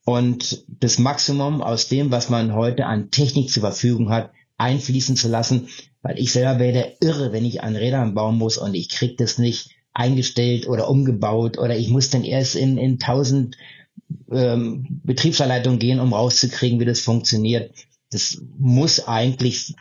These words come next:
wenn man normale Arbeiten, ähm, am Fahrrad oder, oder Wartungsarbeiten, äh, verrichtet,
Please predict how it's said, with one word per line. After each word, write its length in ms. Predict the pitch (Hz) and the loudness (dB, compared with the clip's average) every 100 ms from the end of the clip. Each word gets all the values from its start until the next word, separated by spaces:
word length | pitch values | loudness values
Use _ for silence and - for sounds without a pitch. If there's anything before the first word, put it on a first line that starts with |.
| 170 175 | -10 -6
wenn 220 | 147 120 | 0 2
man 160 | 117 120 | 4 2
normale 580 | 113 120 127 151 165 - | 4 2 2 0 0 0
Arbeiten, 840 | 123 131 127 120 117 120 113 101 _ _ _ _ - | 0 0 0 -2 -2 -2 -2 -6 _ _ _ _ -2
ähm, 440 | 110 107 104 101 101 | 0 2 2 0 -2
am 120 | 104 | -4
Fahrrad 560 | - 117 113 113 - | 0 0 0 -2 -4
oder, 300 | - 98 98 | -6 -4 -4
oder 240 | 110 101 101 | -2 -2 0
Wartungsarbeiten, 1160 | 120 135 135 - 95 110 107 104 - 104 104 - | 0 0 -2 -2 -4 -2 -2 -4 -4 -4 -6 -6
äh, 260 | 101 92 | -6 -6
verrichtet, 580 | 113 104 110 107 113 | -4 -2 0 0 -2